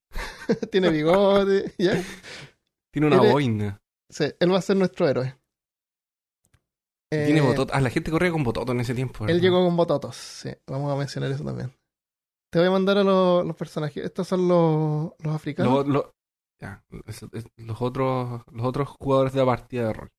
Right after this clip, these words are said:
Speaker 1: Los otros jugadores de rol, <laughs> claro. Este es Thomas Hicks,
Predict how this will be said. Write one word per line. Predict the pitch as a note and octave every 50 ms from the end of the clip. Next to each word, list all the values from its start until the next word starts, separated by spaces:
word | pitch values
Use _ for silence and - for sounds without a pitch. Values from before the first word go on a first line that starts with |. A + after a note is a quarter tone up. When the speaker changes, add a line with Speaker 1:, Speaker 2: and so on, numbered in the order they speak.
| _ -
Speaker 1:
Los | D#3 D#3
otros | E3+ D#3+ F3+
jugadores | - G3 F#3 F3+ F3+ F3+ F3+ F3
de | F3 F3
rol, | D3+ -
<laughs> | - - - -
claro. | - - - B3+ G3 - - - - - - A#3+ - - - - - - _ - - _ _ _ _ _ - _ - - - - - - - _ _ -
Este | F#3 E3+ - - - F#3 F3+
es | E3 -
Thomas | - F3+ F3 D#3 - -
Hicks, | A3+ - - - - - - - - - -